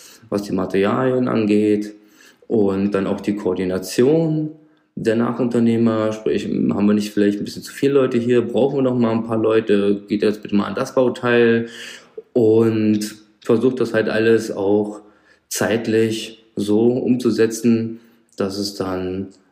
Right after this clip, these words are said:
für das ganze Projekt dann auch passt. Das mache ich nicht nur ganz alleine, da gehört auch noch eine Bauleitung dazu, mit der ich eng zusammenarbeite. Aber so ist mal der grobe Überblick eines Poliers oder Bauführers. Der ist halt wirklich sehr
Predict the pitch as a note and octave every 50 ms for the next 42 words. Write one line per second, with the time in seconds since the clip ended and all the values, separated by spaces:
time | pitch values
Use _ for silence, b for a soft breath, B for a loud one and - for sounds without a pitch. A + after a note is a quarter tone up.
0 | _ _ _ - - - - - - G2+ G2+ - - - - F#2+ G#2+ G#2 A2 G2+
1 | G2+ - - - - C3 E3+ E3+ - - - - B B B B B B - G2+
2 | G#2 A2 G#2+ G#2+ G#2 G#2+ A#2 G#2+ - A2 G2 F#2+ B2 C3+ D3+ - E3+ D#3 D#3 D#3
3 | D#3 D3+ C#3+ C#3 C#3 C3+ - G2+ G2 G2 G2 F#2 G2 G2 G#2 G2+ G2 F#2 F#2 F2+
4 | F2+ F2+ F2 F#2+ F#2 F2+ F#2+ A2 D#3 F3 F#3 E3+ D3 D3 C#3+ - - D3+ D3 C#3+
5 | C#3 C3+ C3+ C3 C3 C3+ - B2+ C3 C3 B2 A#2 A#2+ A#2+ A#2+ A#2 A2+ A2+ A2+ A2+
6 | A2+ - A2+ A2 G#2+ G#2 G#2 B B B B B B B B B _ _ _ _
7 | _ - - C3 C3 B2 A2+ B2+ C3 C3+ C3 - - A#2+ A#2 A2+ A2+ A2 - A#2+
8 | A#2 A2 A2+ B2 D#3+ D#3 - C#3 C#3 C#3+ C#3+ - - b b b b b b b
9 | b b b b - G#2+ A2+ A2+ G#2+ G#2+ - - - G#2 A#2 D3+ F#3 G3 G3 G3
10 | - F#2+ G2+ F#2+ - B2+ D3+ E3 D#3+ - F3+ D#3+ D#3+ D#3+ D#3+ D#3 D#3 - - B
11 | B B B B _ - A2+ A2+ A2+ B2 A#2 G#2 - - - - - - G#2 -
12 | - G#2+ G#2+ A2 A2 A2 A2 G#2+ G#2+ G#2 G#2 -